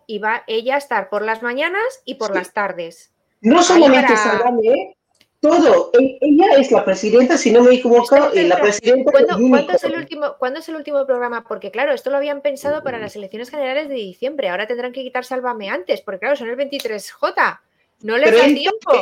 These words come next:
Speaker 2: sí.
Speaker 1: ¿Cuándo era
Speaker 2: Treinta.
Speaker 1: Sálvame el último? ¿Cuándo se acababa Sálvame?
Speaker 2: De junio.
Speaker 1: ¿Junio? Uf, pues
Speaker 2: Mm,
Speaker 1: van
Speaker 2: treinta.
Speaker 1: justos.
Speaker 2: Justo, ¿eh?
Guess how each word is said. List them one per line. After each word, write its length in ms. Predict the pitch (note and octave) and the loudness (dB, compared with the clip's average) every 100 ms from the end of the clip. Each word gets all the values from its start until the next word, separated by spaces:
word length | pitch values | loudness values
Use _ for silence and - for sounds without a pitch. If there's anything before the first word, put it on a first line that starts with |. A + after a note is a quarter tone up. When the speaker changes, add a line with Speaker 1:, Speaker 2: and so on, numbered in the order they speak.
| F#3 - | -2 -14
Speaker 2:
sí. 500 | - - A4 G#4 - _ _ _ _ | -8 -2 -2 -4 -10 _ _ _ _
Speaker 1:
¿Cuándo 240 | - B3+ C4+ | -8 0 4
era 60 | C4 | 4
Speaker 2:
Treinta. 220 | B3+ B3+ B3+ | 2 -2 -4
Speaker 1:
Sálvame 300 | B3 A#3+ A#3+ | -4 -8 -8
el 60 | |
último? 440 | A#3 B3 A#3 A#3 - | -8 -10 -12 -12 -10
¿Cuándo 220 | A#3+ C#4 | -8 -8
se 100 | C#4 | -8
acababa 320 | C#4 C4+ B3+ | -6 -6 -6
Sálvame? 480 | A#3+ A#3 A#3 F#3 F3 - | -8 -6 -6 -6 -12 -12
Speaker 2:
De 80 | G#3+ | -2
junio. 520 | G#3 F#3+ - C#3 - _ _ _ _ _ _ _ | 0 0 -4 -6 -10 _ _ _ _ _ _ _
Speaker 1:
¿Junio? 460 | C4+ D4 D4 F3 - _ _ _ | -8 -6 -6 -8 -14 _ _ _
Uf, 360 | _ - - - _ | _ -20 -20 -20 _
pues 140 | F#3 | -4
Speaker 2:
Mm, 40 | F#3 | -2
Speaker 1:
van 160 | A3 | -4
Speaker 2:
treinta. 360 | G3 A3 G#3+ G3+ | 2 2 2 0
Speaker 1:
justos. 240 | D#3+ - _ _ _ _ _ _ _ _ | -2 -10 _ _ _ _ _ _ _ _
Speaker 2:
Justo, 500 | _ B3+ B3+ - D#3 | _ -2 -2 0 2
¿eh? 240 | A3+ E4 | 2 0